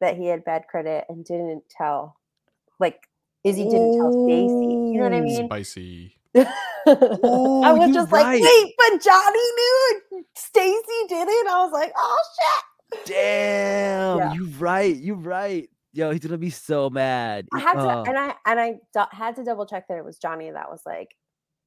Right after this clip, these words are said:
Speaker 1: "You had bad credit." I, like,
Speaker 2: You're right.
Speaker 1: literally went through the episodes <laughs> just
Speaker 2: Yeah.
Speaker 1: to make sure it
Speaker 2: Damn,
Speaker 1: was
Speaker 2: look at you
Speaker 1: Johnny.
Speaker 2: doing the research. Respect.
Speaker 1: <laughs>
Speaker 2: Respect. You're not like me who does a half-ass job. <laughs>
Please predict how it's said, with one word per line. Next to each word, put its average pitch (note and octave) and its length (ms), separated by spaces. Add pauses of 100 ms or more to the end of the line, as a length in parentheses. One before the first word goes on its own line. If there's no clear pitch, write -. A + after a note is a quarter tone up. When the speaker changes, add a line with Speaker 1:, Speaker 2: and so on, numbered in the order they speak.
(260)
Speaker 1:
"You F3+ 180
had D#3 100
bad D3+ 200
credit." D3+ 260
I, - 60
like, E3 140
Speaker 2:
You're C#3 140
right. C#3 240
Speaker 1:
literally D#3+ 160
went D3+ 220
through D#3+ 140
the B2+ 120
episodes - 540
<laughs> B3+ 80
just - 160
Speaker 2:
Yeah. C#4 140
Speaker 1:
to E4 100
make G3+ 180
sure A3 240
it - 0
Speaker 2:
Damn, C4+ 340
Speaker 1:
was - 0
Speaker 2:
look D4 160
at C#4 80
you C#4 140
Speaker 1:
Johnny. A#3+ 60
Speaker 2:
doing C#4+ 180
the A#3 100
research. A3 680
Respect. E3+ 760 (180)
Speaker 1:
<laughs> - 180
Speaker 2:
Respect. - 640 (360)
You're E3 100
not F#3+ 200
like F#3 180
me F3 280
who D3 140
does D#3 180
a D#3 60
half-ass D3 520
job. C3+ 320
<laughs> F3 960